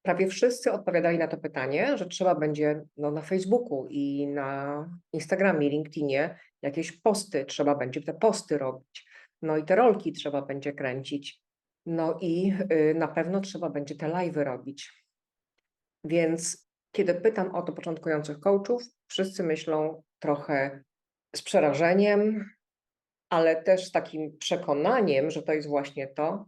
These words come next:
że to są te rolki, te posty, no i te live'y na pewno trzeba będzie robić. Podczas całodziennego wykładu pokazuję im,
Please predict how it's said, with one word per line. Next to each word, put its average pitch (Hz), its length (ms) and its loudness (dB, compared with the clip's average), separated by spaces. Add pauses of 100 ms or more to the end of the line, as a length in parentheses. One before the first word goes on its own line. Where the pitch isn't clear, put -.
że 143 160 -4
to 120 160 -8
są - 240 -10
te - 300 -12
rolki, 208 640 0
te - 120 -4
posty, 214 500 -2
no 165 180 -2
i 185 180 -6
te 175 100 -4
live'y 170 480 0
na 120 100 -10
pewno 120 320 -10
trzeba 123 300 -4
będzie 131 340 -8
robić. - 560 -12 (580)
Podczas 214 540 2 (220)
całodziennego 170 880 4
wykładu 151 760 -2 (800)
pokazuję 185 560 0
im, 151 600 -8